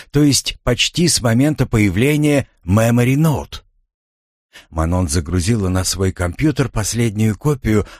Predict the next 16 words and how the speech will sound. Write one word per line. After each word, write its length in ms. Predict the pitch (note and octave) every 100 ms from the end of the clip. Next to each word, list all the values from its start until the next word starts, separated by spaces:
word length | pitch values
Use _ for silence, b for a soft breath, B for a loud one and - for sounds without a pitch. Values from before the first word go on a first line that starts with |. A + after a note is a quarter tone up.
| B
от 160 | B2 A#2+
апреля 400 | - C#3+ C3 A2+
две 180 | A2
тысячи 440 | A2 D3+ C3+ C3+ C3+
седьмого 560 | - A#2+ E2+ F#2+ F#2+
года, 400 | F#2+ E2 C#2 - - _ _ _ B
а 100 | -
затем 380 | D#2+ D#2 G2+ F2
набрала 460 | E2+ C#2+ D2+ D2+ F#2+
другой 360 | F2 F#2+ G2
шифр 540 | F2+ - G#2+ - F#2+ - b -
из 160 | A2
списка 580 | - - D3+ D#3 - C#3+
для 260 | G#2 A2+ A2+
открытия 500 | - C#3 C3+ A#2+ G2+
папки 500 | F2 E2+ - F#2+